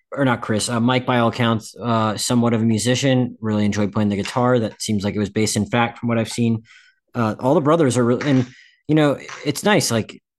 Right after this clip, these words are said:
all the brothers are, like, really supportive of that. They're not, like, pressuring anyone to wrestle that doesn't wanna wrestle, the ones that are already wrestling. And they're like, "Yeah, we'll go support him at a show." And the parents are, like,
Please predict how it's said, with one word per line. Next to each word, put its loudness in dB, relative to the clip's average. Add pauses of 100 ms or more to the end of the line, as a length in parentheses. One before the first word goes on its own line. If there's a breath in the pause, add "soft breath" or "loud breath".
(180)
all 0
the 0
brothers 2
are, 4
like, 0
really 2
supportive 0
of 0
that. -2
They're 2
not, 4
like, 0
pressuring 2
anyone 4
to -2
wrestle 0
that -2
doesn't 0
wanna 2
wrestle, 0
the -2
ones 2
that -2
are 0
already 0
wrestling. -2 (360 loud breath)
And -4
they're 2
like, 0
"Yeah, 2
we'll 2
go 2
support -2
him 2
at 2
a 2
show." 0
And -4
the -8
parents 0
are, 2
like, -2